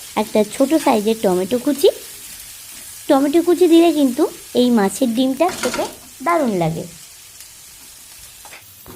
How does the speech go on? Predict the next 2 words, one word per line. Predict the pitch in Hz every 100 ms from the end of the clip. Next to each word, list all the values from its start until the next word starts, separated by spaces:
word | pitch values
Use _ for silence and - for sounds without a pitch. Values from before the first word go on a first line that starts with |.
| - - - - - - - - - - - - -
মোটামুটি | 320 349 330 277 320 539 - -
এক | -